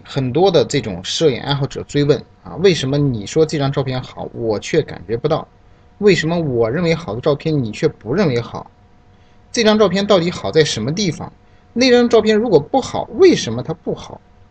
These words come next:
我怎么样才能够拍得好？凡此种种的问题，其实涉及到的就是一个核心，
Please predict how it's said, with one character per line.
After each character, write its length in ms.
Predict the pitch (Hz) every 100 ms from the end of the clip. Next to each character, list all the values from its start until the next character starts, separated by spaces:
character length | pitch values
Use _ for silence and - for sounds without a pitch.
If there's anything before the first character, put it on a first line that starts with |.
| _ _ _ _ _ _ _ _
我 140 | 147 160
怎 160 | -
么 120 | 87 165
样 160 | 180
才 100 | 123
能 100 | 147
够 80 | 156
拍 300 | 123 - 190
得 160 | 170 113
好？ 240 | - - - _ _ _ _ _ -
凡 360 | - 131 160 226
此 240 | - 131
种 240 | 113 123 165
种 160 | 104
的 60 | 104
问 220 | 139 120
题， 260 | - - 110
其 280 | - - 147
实 320 | - 98 104 - _ _ - -
涉 300 | - 214 156
及 120 | 131
到 140 | 151
的 100 | 107
就 140 | 101 135
是 160 | -
一 200 | 95 107
个 140 | 175 -
核 220 | - 95
心， 220 | -